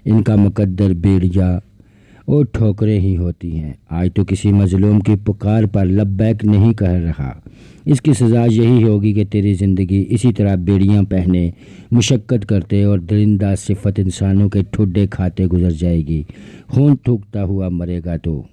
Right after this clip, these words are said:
एक लम्हे के लिए तो मेरी आंखों के सामने अंधेरा छा गया। ये अंधेरा झटते ही मुझे फैसले की रोशनी मिल गई। एक तरीका मैंने कई दिन पहले सोचा था, लेकिन किस्मत आजमाई का फैसला नहीं कर सका था।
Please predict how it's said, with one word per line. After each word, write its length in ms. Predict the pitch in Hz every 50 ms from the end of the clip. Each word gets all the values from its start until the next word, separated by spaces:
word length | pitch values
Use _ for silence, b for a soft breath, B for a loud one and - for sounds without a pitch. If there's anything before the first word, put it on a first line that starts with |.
| - - - - -
एक 140 | 123 127 117
लम्हे 300 | 117 117 117 123 131 131
के 120 | 123 131
लिए 260 | 120 117 113 120 120 104
तो 120 | 120 113
मेरी 300 | 110 107 107 104 107 107 110
आंखों 280 | 101 98 95 - 117
के 120 | 107 117 107
सामने 400 | - - 101 95 101 101 104 104
अंधेरा 400 | 98 95 85 95 92 92 92 95 92
छा 280 | - - 87 80 78 76
गया। 300 | 67 67 - - - - - _ _ _ _ _ _ _ _ _ _ _ _ _ _ _ _ _ _ _
ये 200 | 107 113 139 156
अंधेरा 360 | 160 156 131 120 120 123 127 127
झटते 400 | 107 101 101 87 - - - 117
ही 340 | 110 90 92 85 78 65 - - _ - -
मुझे 240 | 117 139 135 143 117
फैसले 460 | - 113 104 98 101 - 110 117 107
की 140 | 107 110 95
रोशनी 360 | 101 98 87 - - 101 98
मिल 200 | 90 87 85 82
गई। 280 | 76 78 78 73 65 58 69 - _ _ _ _ _ 95
एक 220 | 104 104 95 104 -
तरीका 380 | 113 98 98 87 - 107 104
मैंने 300 | 104 104 104 104 113 120
कई 200 | 107 120 123 120
दिन 240 | 101 98 107 113 110
पहले 300 | 104 98 90 90 110 123 -
सोचा 400 | - - 82 82 - 98 90 87
था, 260 | - 82 73 65 - B B B B B B B B
लेकिन 340 | 104 107 131 131 117 156 151 131
किस्मत 460 | - 120 101 - 113 113 113 104 110
आजमाई 380 | 104 87 95 98 95 95 101
का 140 | 98 110 101 90
फैसला 420 | - 101 92 82 - - 104 104
नहीं 240 | 98 95 82 101 101
कर 140 | - 90 82
सका 360 | - - 90 80 - 80 76 73
था। 260 | - 78 65 60